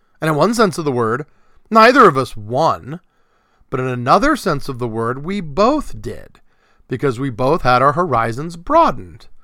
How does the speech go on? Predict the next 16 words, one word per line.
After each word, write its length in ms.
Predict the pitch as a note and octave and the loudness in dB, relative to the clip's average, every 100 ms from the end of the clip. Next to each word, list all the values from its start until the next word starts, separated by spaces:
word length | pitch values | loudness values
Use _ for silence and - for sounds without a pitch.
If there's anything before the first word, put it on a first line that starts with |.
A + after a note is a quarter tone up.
| - _ | -20 _
just 160 | C4+ A3 | -10 4
by 100 | D#4 | 4
a 60 | |
little 220 | D#4+ E4 D#4+ | 6 2 -2
bit, 480 | F4 F4+ - - - - - _ - - | -2 -2 -6 -10 -18 -20 -20 _ -20 -6
by 120 | C#3 | -6
exposure 520 | B2 - C#3+ D#3+ F#3+ | -6 -2 2 2 -2
to 200 | F#3+ D3 | -4 -6
a 40 | |
different 380 | A2+ C3 B2 E3 | -4 -6 -6 -8
interpretation 800 | G3+ - D3 G3+ - C3 B2 C#3 | -8 -6 -6 -6 -4 -4 -4 -8
of 120 | B2+ | -10
the 80 | C3+ | -12
facts 460 | - B2 A2+ - - | -8 -6 -6 -8 -12
at 160 | C#3+ | -14
hand. 460 | B2+ C3 A2 - - | -10 -10 -10 -14 -20